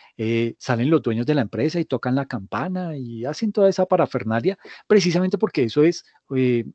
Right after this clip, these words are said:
algo digamos que catapulta a la empresa, ya le da un caché importante, ¿ok? Entonces, no es lo mismo decir, "Es que mi, mi empresa cotiza en la Bolsa de Valores de Colombia",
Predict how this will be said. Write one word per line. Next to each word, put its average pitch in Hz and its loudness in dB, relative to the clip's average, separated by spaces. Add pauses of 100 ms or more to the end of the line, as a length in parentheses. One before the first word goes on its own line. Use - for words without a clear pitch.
(240)
algo 143 2 (840)
digamos 135 -4
que 170 -2 (520)
catapulta 165 -2 (180)
a 131 -6
la 117 -4
empresa, 120 -4
ya 113 -4
le 139 0
da 147 -2
un 151 -6
caché 170 -4 (180)
importante, 127 -6 (140)
¿ok? - -8 (440)
Entonces, 120 -6
no 143 4
es 156 4
lo 185 4
mismo 196 2
decir, 180 0
"Es 190 -8
que 240 -2
mi, 220 -2
mi 175 -6
empresa 160 -4
cotiza 180 -4
en 185 -6
la 196 -2
Bolsa 156 -4
de 180 -4
Valores 151 -4
de 175 -8
Colombia", 143 -6